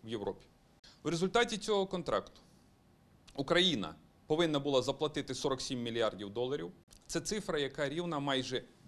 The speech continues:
двом державним бюджетам України. І Україна повинна була платити неринкову, я підкреслюю, неринкову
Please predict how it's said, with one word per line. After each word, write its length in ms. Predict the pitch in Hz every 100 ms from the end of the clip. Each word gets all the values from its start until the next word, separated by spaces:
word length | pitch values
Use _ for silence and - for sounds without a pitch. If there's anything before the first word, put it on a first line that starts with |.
| 107
двом 340 | 123 160 185 - - -
державним 600 | 107 123 143 143 151 151
бюджетам 500 | 117 101 117 113 117
України. 420 | - - 104 80 - - - _ _ -
І 80 | 143
Україна 460 | 135 160 175 175
повинна 380 | 156 156 151 143
була 460 | 131 135 139 95 - - -
платити 480 | 135 131 180 175
неринкову, 840 | 156 151 160 170 160 127 98 85 - - -
я 140 | 101
підкреслюю, 640 | 110 131 - 98 - 87 92
неринкову 760 | 120 143 139 139 117 92 85